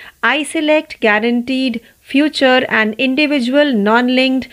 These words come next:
non-participating savings and protection life insurance plan on the company's digital platform.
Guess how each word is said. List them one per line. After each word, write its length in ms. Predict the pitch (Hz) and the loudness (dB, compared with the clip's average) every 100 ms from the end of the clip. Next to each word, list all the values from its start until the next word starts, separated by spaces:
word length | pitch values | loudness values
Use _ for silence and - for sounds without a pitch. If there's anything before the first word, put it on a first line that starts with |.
| - _ | -20 _
non-participating 1160 | 208 226 254 269 277 254 247 262 277 262 277 277 | 0 2 2 2 0 0 -6 -2 0 0 -2 -2
savings 520 | - 294 302 320 320 | -4 -2 0 -2 -2
and 220 | - 240 226 | -2 -2 -2
protection 540 | 240 247 240 269 247 | -2 -2 -2 -2 0
life 260 | 220 214 214 | 2 0 -2
insurance 560 | 214 233 208 196 190 | -4 -2 -2 -2 -6
plan 460 | - 262 294 180 - - - - | -4 -2 0 -2 -10 -20 -20 -6
on 180 | 240 240 | 0 2
the 120 | 254 | 0
company's 640 | 247 285 285 302 294 302 262 | 0 0 0 -2 -2 -2 0
digital 500 | 208 196 208 226 220 | 0 0 0 0 2
platform. 720 | 208 190 180 - 240 226 175 | 0 -2 -4 -4 -2 0 -4